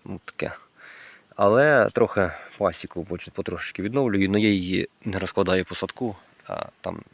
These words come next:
зараз та підемо, там на платформах все стоїть. Зараз поки що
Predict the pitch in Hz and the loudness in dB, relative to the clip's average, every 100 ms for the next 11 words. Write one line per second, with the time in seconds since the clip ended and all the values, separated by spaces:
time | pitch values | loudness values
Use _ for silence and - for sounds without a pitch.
0 | - - - - - - - 113 110 95 | -20 -20 -10 -8 -6 -8 -2 0 0 -4
1 | 92 90 - 92 - 78 - - - 90 | -10 -12 -10 -10 -4 -4 -4 -10 -14 -14
2 | - 120 123 - - - - - - - | -6 -6 -6 -12 -18 -18 -18 -20 -20 -18
3 | 95 95 98 - 92 87 - - | -6 0 0 0 -6 -4 -2 -2